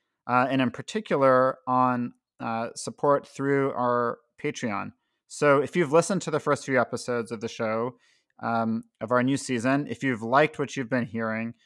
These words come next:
if your income is protected, if you have a few, uh, bucks a month to spare, and you haven't already signed up as a patron,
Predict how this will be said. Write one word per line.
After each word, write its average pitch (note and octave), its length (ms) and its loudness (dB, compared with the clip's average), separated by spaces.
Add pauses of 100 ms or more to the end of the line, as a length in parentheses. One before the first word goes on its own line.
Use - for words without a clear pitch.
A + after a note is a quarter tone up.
(220)
if B2 160 -8
your C3 120 0
income C3+ 280 0
is A2+ 100 -4
protected, D#3+ 600 0
if B2+ 140 -8
you B2+ 60 -2
have B2+ 160 4
a A#2+ 60 0
few, C3 540 -4
uh, A2+ 220 -2
bucks C3+ 320 0
a C3 40 -2
month B2 440 -2
to A#2 100 -8
spare, C3+ 600 0 (220)
and A#2+ 60 -8
you A#2 80 -2
haven't D3+ 380 4
already C#3 320 2
signed C3+ 300 -2
up C3+ 240 0 (340)
as C3 120 0
a C3 60 -2
patron, C3+ 460 -2